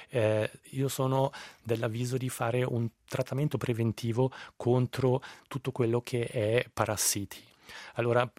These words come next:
io solitamente quando decido di tirare dentro le piante, un qualche giorno prima faccio un bel trattamento insetticida sistemico in maniera che la pianta almeno per otto settimane è immune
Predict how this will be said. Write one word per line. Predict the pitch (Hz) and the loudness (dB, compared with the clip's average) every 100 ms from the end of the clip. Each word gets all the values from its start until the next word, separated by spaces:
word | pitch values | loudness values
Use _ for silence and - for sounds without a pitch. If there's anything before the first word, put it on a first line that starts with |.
| - | -6
io | 127 143 147 | 0 2 2
solitamente | - 127 135 127 131 123 139 | 0 2 2 2 2 2 2
quando | 120 127 127 | 2 2 2
decido | 123 - 139 131 | 2 2 2 2
di | 117 | 2
tirare | 113 123 120 127 | 0 0 2 2
dentro | 117 117 - 110 | 2 0 0 -2
le | 117 | -2
piante, | - 113 107 104 120 143 - - - | 0 2 2 0 0 0 -4 -12 -8
un | 127 110 | -6 0
qualche | 120 - | 0 0
giorno | 113 113 113 127 | -2 0 0 -2
prima | 110 107 131 | -2 0 -2
faccio | - 110 117 | -2 -4 -2
un | 107 | 2
bel | 131 | 2
trattamento | - 110 - 120 110 101 101 123 139 | 2 -4 0 0 0 0 2 2 2
insetticida | 117 98 117 - 107 - 120 | -2 -2 -4 -4 -4 -2 -2
sistemico | 107 120 - 110 110 127 | -2 -4 -4 -2 -2 -4
in | 143 | -4
maniera | 110 117 123 | -2 -2 -2
che | 113 117 | -2 -4
la | 117 | -6
pianta | - 113 117 135 | -2 -2 0 -2
almeno | 117 110 135 120 | -2 0 0 0
per | - 113 | 0 0
otto | 120 - | 0 -2
settimane | - 110 - 151 98 95 107 139 - - | -2 -4 -2 -2 -2 -2 -4 -4 -8 -10
è | - | 0
immune | 120 127 135 131 123 120 117 135 | 2 4 4 4 4 4 4 2